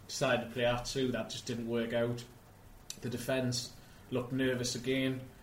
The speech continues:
struggled to deal with Ipswich's physicality, knew they were gonna be direct. Grant Hanley came in to try and deal with that, didn't really have a great day,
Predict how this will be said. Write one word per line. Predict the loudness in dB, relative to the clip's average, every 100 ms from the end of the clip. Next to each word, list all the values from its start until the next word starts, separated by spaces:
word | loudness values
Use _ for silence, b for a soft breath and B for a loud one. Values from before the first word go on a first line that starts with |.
| -20 -12
struggled | -10 -2 0 2 2 0
to | -2
deal | 2 4
with | 2 0 -4 -12 -20 -6
Ipswich's | -6 -2 -4 -2 -2
physicality, | -2 -2 0 2 2 2 0
knew | 0 2
they | 2
were |
gonna | 2 0
be | 2
direct. | 2 2 0 -2 -12 B B B B -20 -16 0
Grant | 0 2
Hanley | 0 2 0
came | 0 2 2
in | 0
to |
try | -2 0 2
and | 2
deal | 2 4
with | 4
that, | 4 0
didn't | 0 -2 2
really | 2 4
have | 4
a | 2
great | 2 0 0 0
day, | 0 0